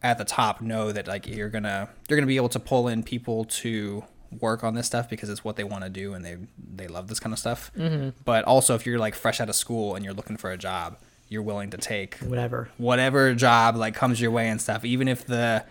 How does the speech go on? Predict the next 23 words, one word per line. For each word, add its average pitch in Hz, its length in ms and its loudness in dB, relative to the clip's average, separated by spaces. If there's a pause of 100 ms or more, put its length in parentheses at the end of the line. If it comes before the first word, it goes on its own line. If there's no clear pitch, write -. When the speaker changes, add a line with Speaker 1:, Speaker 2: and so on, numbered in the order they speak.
(460)
Speaker 1:
if 127 120 0
the 127 100 2
pay 143 280 6
is 127 140 4
not, 139 200 6
like, 135 160 2
amazing 131 460 4
or 139 60 2
something, 147 280 2
or 123 60 4
you 117 120 4
have 113 200 2
to, 120 80 -4
like, 107 240 0
endure, 110 440 0
like, 104 160 -2
a 98 60 -2
long, 101 420 -4
like, 104 160 -6
crunch 123 260 -2
periods 104 280 -6
and 107 120 -6
Speaker 2:
Yep. - 20 -2